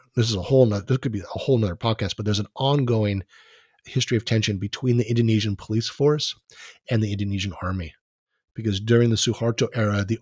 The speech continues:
army assumed so many functions in society that the police really didn't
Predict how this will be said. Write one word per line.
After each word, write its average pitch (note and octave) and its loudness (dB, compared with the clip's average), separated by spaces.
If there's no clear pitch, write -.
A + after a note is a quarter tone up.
army B2 4
assumed A#2+ 2
so C3 2
many A#2 0
functions A2 -4
in A2 -4
society G2+ -4
that G#2 0
the A2 -2
police A#2+ 0
really G2+ -4
didn't F2+ -10